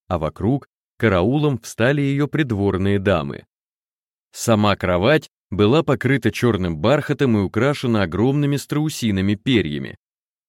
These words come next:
В соответствии со средневековой традицией на гроб поместили деревянную статую королевы в натуральную величину. Статуя оставалась там до момента погребения и служила двойником усопшего монарха до тех пор,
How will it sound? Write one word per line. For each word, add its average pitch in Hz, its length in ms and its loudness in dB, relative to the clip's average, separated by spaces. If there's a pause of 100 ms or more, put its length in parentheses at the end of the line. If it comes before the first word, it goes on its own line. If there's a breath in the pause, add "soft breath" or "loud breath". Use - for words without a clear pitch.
В - 40 -18
соответствии 101 720 0
со 95 160 -8
средневековой 101 720 -2
традицией 123 680 -2
на 107 140 2
гроб 131 300 -2
поместили 139 540 -2
деревянную 113 640 2
статую 98 500 -4
королевы 120 540 0
в 131 40 -4
натуральную 110 680 0
величину. 113 580 -2 (640)
Статуя 98 680 -2
оставалась 110 680 0
там 117 220 0
до 101 80 2
момента 107 480 0
погребения 113 840 0 (260 soft breath)
и 123 80 0
служила 117 520 -2
двойником 107 760 0
усопшего 101 520 -2
монарха 104 480 -2
до 90 160 -2
тех 82 340 -4
пор, 139 260 0